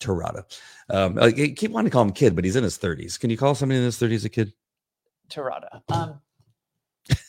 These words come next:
Speaker 2: well, no, it's just, he's a young man.
Speaker 1: Yeah, but he grew up in the church. He's married, has a daughter,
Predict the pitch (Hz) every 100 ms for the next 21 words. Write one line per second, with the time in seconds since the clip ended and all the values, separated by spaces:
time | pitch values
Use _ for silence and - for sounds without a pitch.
0 | - _ _ _ _ - - _ _ _
1 | _ 320 311 285 294 320 311 311 294 262
2 | - 285 247 - - 240 240 220 151 113
3 | _ _ 98 - 117 101 180 165 151 -
4 | 135 - 117 107 110 123 92 92 82 82
5 | 98 120